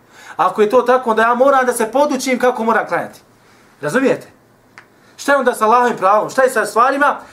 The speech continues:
koje uvode ili izvode čovjek iz vjere? Razumijete? Sa ovim stvarima nema igranja. Ti kao musliman, dao ti Allah razum, poslao ti je poslanike,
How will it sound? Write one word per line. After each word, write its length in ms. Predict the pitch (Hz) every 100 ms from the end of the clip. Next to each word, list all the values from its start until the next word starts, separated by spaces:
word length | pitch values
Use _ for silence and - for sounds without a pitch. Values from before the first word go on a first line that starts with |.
| -
koje 280 | - 233 220
uvode 400 | 294 302 277 240
ili 120 | 233
izvode 320 | 269 262 214 208
čovjek 220 | 247 208
iz 100 | 185
vjere? 220 | 254 127 - _ _ _ _ _ _ _ _ _ _ -
Razumijete? 420 | 156 220 160 - _ _
Sa 160 | - 139
ovim 120 | 139
stvarima 340 | 131 135 143 139
nema 200 | 175 165
igranja. 280 | 135 104 - _ _
Ti 180 | 185 185
kao 120 | 143
musliman, 500 | 139 143 180 220 214 - _ _ _ -
dao 320 | 147 196 180
ti 120 | 175
Allah 220 | 180 156
razum, 340 | 156 151 208 226 - -
poslao 320 | - 208 208 165
ti 100 | 160
je 40 |
poslanike, 540 | 156 156 151 185 247